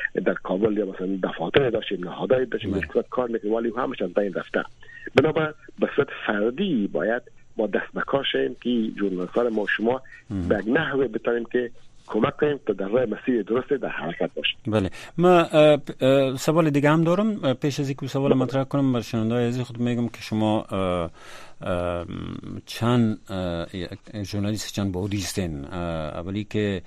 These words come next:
Speaker 1: باشه.
Speaker 2: از در زمان جهاد ژ-، ام، ژورنالیست بودین، اه، در، ام، اه، اه،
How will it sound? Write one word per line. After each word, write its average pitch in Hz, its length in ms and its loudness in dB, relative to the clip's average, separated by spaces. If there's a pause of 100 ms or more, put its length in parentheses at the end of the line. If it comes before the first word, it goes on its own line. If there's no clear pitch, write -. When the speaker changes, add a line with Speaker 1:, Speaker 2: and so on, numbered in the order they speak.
(120)
Speaker 1:
باشه. - 140 -10 (100)
Speaker 2:
از 98 320 -4
در 101 140 0
زمان 95 460 -2
جهاد 107 640 -2
ژ-، 101 160 -6
ام، 92 560 -2 (120)
ژورنالیست 110 520 0
بودین، 170 320 0
اه، 87 400 -4
در، 87 460 -6
ام، 82 500 -4 (200)
اه، 76 340 -6 (600)
اه، 87 280 -4